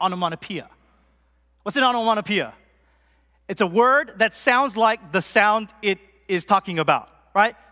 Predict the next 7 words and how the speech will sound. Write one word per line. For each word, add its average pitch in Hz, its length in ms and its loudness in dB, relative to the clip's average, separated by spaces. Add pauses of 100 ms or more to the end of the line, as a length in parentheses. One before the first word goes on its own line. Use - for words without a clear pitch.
(100)
Crash, 214 480 0 (260)
boom, 196 480 -2 (420)
pow, 196 360 2 (260)
right? 202 260 0
Those 214 180 0
are 220 180 2
onomatopoeias. 190 760 -2